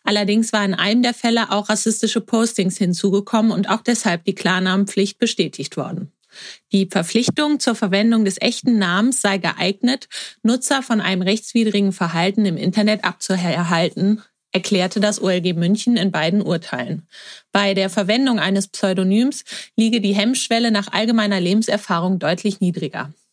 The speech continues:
Auch Facebook begründet die in seinen Nutzungsbedingungen festgelegten Klarnamenpflichten ähnlich. Dort heißt es,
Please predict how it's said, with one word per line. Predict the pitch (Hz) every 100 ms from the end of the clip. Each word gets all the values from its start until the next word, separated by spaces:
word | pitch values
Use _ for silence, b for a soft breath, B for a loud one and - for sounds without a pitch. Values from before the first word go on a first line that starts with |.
| _ _ B B B B
Auch | - 269
Facebook | - 262 254 - 196 190
begründet | 190 190 196 202 196 -
die | 202
in | 151 202
seinen | 196 196
Nutzungsbedingungen | 196 226 254 233 - 196 196 196 196
festgelegten | 196 208 - 208 202 - 196
Klarnamenpflichten | 175 196 208 226 233 233 - 233 - - 220
ähnlich. | 202 185 170 160 - B B B B B -
Dort | 208 226
heißt | 254 247 254 -
es, | 277 -